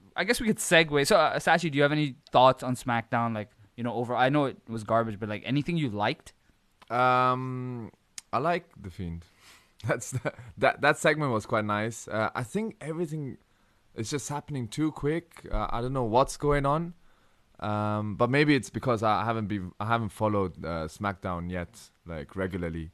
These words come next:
Speaker 2: So I don't know who's who, what are the storylines. But still, like, all the talking, and I, I, I was missing the wrestling.
Speaker 1: At, at this point, I would not <laughs> recommend you start watching SmackDown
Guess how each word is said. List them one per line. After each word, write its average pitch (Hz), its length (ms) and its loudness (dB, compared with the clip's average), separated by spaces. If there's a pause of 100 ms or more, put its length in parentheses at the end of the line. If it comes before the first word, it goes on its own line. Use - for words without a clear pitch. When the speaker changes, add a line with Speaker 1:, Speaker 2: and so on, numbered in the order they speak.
(320)
Speaker 2:
So - 160 -8
I 92 80 -2
don't 98 120 -4
know 92 160 -2
who's 92 340 -4
who, 95 420 -4 (440)
what 98 160 -2
are 104 80 0
the 92 80 -4
storylines. 98 760 -2
But 107 140 -6
still, 131 360 2
like, 101 220 -8 (160)
all 135 220 -4
the 117 100 -2
talking, 127 640 -2
and 92 260 -6 (420)
I, - 100 -12 (380)
I, 123 120 0
I - 120 -2
was 143 200 4
missing 127 300 -2
the 92 100 -2
wrestling. 90 500 -4 (220)
Speaker 1:
At, 185 200 4
at 190 160 0
this 220 160 -2
point, 175 400 -2
I 139 80 6
would 139 140 2
not 135 280 2
<laughs> 131 60 -2
recommend 151 400 6
you - 60 4
start 185 400 4
watching 202 300 8
SmackDown 220 640 10